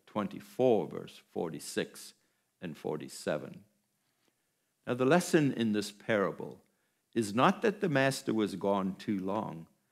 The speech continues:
but rather that the master returned sooner than was expected. The message of the parable is clear. Jesus is coming,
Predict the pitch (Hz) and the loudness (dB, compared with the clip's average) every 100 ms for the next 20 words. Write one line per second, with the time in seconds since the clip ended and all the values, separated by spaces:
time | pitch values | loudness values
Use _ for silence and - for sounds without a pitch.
0 | _ _ _ 117 135 127 131 165 185 196 | _ _ _ 4 4 8 8 10 10 8
1 | 156 147 - 117 127 151 - 131 120 117 | 8 6 6 6 6 4 4 4 4 4
2 | 151 143 123 - - 233 170 120 113 113 | 6 6 4 2 4 6 6 6 6 6
3 | 104 98 87 - - 120 131 - 127 - | 4 2 -2 -8 -4 -4 -4 -4 -6 -6
4 | - _ _ _ _ _ _ _ _ _ | -16 _ _ _ _ _ _ _ _ _
5 | _ 90 95 139 143 156 139 117 90 73 | _ -2 4 4 6 4 4 0 -4 -6
6 | - - 117 117 113 110 110 - - 87 | -6 2 4 4 4 2 -2 -6 -12 -12
7 | - - 104 90 82 - - _ _ _ | -12 -8 -4 -4 -4 -8 -16 _ _ _
8 | _ _ _ _ 98 131 180 165 170 170 | _ _ _ _ 2 8 8 8 6 4
9 | - 95 - - 156 139 85 67 | 0 -4 -4 0 4 4 2 -2